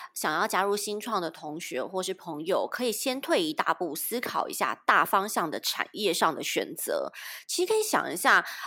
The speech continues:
呃，你想要加入的产业在未来是否有能-，能有这样子成长性。那这个产业呢，是不是这个全球的趋势，还是它已经渐渐的被转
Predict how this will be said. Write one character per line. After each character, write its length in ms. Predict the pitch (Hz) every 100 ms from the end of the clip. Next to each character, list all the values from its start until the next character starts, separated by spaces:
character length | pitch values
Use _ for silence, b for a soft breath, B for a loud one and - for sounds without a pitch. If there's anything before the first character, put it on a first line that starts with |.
| B -
呃， 220 | 226 214
你 140 | 220
想 180 | 247 180
要 140 | 170
加 200 | 190 196
入 140 | 202 190
的 120 | 160
产 380 | - - 120 147
业 220 | 214 156
在 180 | - 202
未 240 | 196 208
来 240 | 165 143 151
是 160 | -
否 180 | 233 175
有 140 | 156
能-， 320 | 147 151 151 196 _ _ _ _ _ _ 160
能 260 | 190 175 214
有 380 | 233 160 135 - _ _
这 80 | 233
样 120 | 180
子 140 | 160 156
成 300 | - 175 208
长 240 | 170 -
性。 340 | - 220 - - B B B B
那 100 | 349
这 140 | 339 349
个 80 |
产 320 | 285 220 143 190
业 140 | 208
呢， 180 | 185 170
是 180 | - -
不 60 |
是 220 | 190 202
这 80 | 180
个 100 | 175
全 260 | 156 156 160
球 200 | 190 151
的 100 | 156
趋 300 | - - 190
势， 280 | - 185 - B
还 140 | -
是 100 | 226
它 160 | 220 220
已 60 | 160
经 180 | 170
渐 160 | 185 185
渐 140 | 180
的 80 | 156
被 160 | 139 180
转 180 | 160